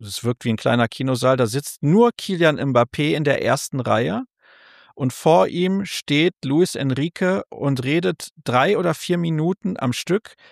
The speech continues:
dass Mbappé auch nach hinten arbeiten muss, dass er für die Mannschaft alles macht, was Gewinnen bedeutet und so weiter und so weiter.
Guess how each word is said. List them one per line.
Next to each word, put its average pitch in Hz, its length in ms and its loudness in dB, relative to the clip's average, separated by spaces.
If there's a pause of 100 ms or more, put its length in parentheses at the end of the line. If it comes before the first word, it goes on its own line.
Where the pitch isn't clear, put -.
(360)
dass - 360 0 (420)
Mbappé 131 580 2
auch 117 320 2
nach 110 160 -2
hinten 180 380 -2
arbeiten 170 500 0
muss, 165 220 -4
dass - 180 -8
er 117 80 -4
für 120 140 -8
die 120 100 -6
Mannschaft 147 420 -2
alles 165 300 -4
macht, 156 320 -4
was 127 320 -4
Gewinnen 156 460 0
bedeutet 135 560 0
und 190 180 -2
so 139 160 -4
weiter 127 320 0
und 135 140 -6
so 117 160 -4
weiter. 180 420 0